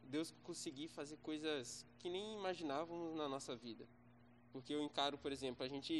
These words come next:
inicia, por exemplo, pegar uma comissão, né? A gente, "Ah, essa comissão aqui, ah, mas eu não sou capaz, eu não tenho os dons, eu não tenho os talentos pra trabalhar, por exemplo, em tal área."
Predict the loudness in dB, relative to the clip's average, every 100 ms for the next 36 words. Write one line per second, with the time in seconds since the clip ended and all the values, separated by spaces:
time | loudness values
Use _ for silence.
0 | 4 4 2 2 4 4 4 0 -8 -4
1 | -2 -4 -6 0 2 2 2 -2 -2 0
2 | 0 0 -4 -16 -20 -20 -20 -20 -20 -20
3 | -16 -6 -4 -4 -2 0 2 2 2 -2
4 | -8 -8 -4 -2 0 0 -2 -4 -6 -6
5 | -10 -16 -12 0 2 4 2 0 -2 -4
6 | -8 -8 -2 2 2 0 -6 -16 -18 -10
7 | -4 -2 2 4 4 2 0 0 0 2
8 | 4 6 4 2 -2 -4 -4 -4 -4 -2
9 | -2 0 -2 -4 -10 -8 -4 0 2 2
10 | 2 0 -4 -10 -12 -6 -2 0 0 0
11 | 2 2 4 2 -2